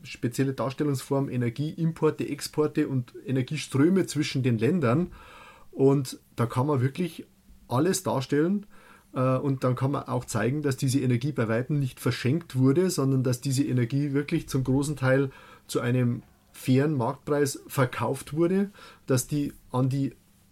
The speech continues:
bestimmte Länder geht, die anderen Länder, die wieder zu einem so und so hohen Prozentsatz weiterverkaufen. Also jeder Energiestrom kann genau nachvollzogen werden. Also es ist wirklich,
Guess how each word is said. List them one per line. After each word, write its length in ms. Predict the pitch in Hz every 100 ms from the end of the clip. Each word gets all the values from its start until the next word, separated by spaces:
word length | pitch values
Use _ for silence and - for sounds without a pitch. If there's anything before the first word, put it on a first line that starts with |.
| _ _ -
bestimmte 380 | 123 175 165
Länder 300 | 131 151 196
geht, 400 | 180 196 202 -
die 80 | 151
anderen 300 | - 156 165
Länder, 300 | 147 165 160
die 220 | 131 151
wieder 380 | 156 160 147 139 -
zu 160 | 131 160
einem 380 | 139 139 135 - 131
so 220 | 127 165
und 100 | 156
so 120 | 147
hohen 200 | 151 151
Prozentsatz 560 | 131 127 147 143 127 110
weiterverkaufen. 680 | 127 165 147 - 147 147
Also 120 | 131 131
jeder 400 | 120 135 170 117
Energiestrom 760 | 139 131 170 160 170 165 156 - -
kann 260 | - 127 131
genau 360 | 120 117 135
nachvollzogen 680 | 151 127 117 104 104 104 98
werden. 280 | 101 101 -
Also 180 | 107 123
es 160 | 107
ist 200 | 127 127
wirklich, 420 | 135 135 147 -